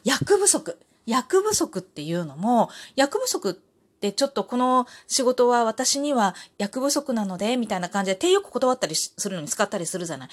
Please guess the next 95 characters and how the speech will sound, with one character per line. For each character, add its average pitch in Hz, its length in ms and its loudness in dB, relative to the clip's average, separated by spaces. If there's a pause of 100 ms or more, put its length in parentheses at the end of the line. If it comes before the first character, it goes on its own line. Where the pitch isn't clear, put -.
(140)
そ 311 100 -2
れ 302 80 -2
は、 370 220 0 (180)
ま 214 120 0
あ、 180 40 0
私 262 680 -2 (100)
の 269 160 -2 (140)
力 349 320 4
で 294 100 0
は 247 400 2
足 220 140 -4
り 262 100 -2
な 294 160 2
い 302 80 0
の 180 140 -2
で 220 160 -2
っ - 20 -6
て - 240 -12
い 185 140 -2
う 170 120 -4
意 185 80 -8
味 147 120 -8
で 131 80 -16
ね。 214 160 -8 (280)
で、 208 160 -2 (240)
手 269 80 0
に 214 140 0
余 240 260 2
る 440 60 6
っ - 20 -12
て - 100 -8
こ - 120 -12
と 156 80 -6
だ 127 80 -12
よ 123 80 -16
ね。 240 160 -4 (260)
で 214 120 -4
も 180 60 -2
役 180 300 -4
割 190 360 0
と 185 180 -4
し - 80 -4
て 302 180 4
自 208 180 -2
分 185 220 -4
の 185 140 -2
パ-、 - 280 -10
能 202 200 2
力 165 240 -2
よ 147 60 -4
り - 80 -8
か 294 260 2 (220)
重 196 260 0
い 185 80 -6
か 156 120 -12
ら 247 200 0
ち - 220 -12
ょ - 20 -8
っ - 20 -8
と 185 80 -4
無 170 120 -2
理 160 80 -6
で 156 100 -4
す - 160 -4
よ、 339 80 2
み 381 100 -6
た 359 80 -2
い 320 40 0
な 302 100 0
感 294 160 0
じ 254 60 -6
で 233 60 -4
言 226 120 -2
っ - 20 -8
た - 160 -4
り 208 80 -6
と 160 80 -10
か 143 100 -12
す - 120 -8
る 202 100 -2
け 185 80 -10
れ 160 80 -6
ど 170 60 -6
も、 180 80 -4
本 480 200 2 (140)
来 320 140 0
の 175 100 -6
意 170 60 -6
味 170 100 -4
っ - 40 -14
て - 160 -8
い - 20 -4
う 156 60 -6
の 139 120 -12
は 202 220 4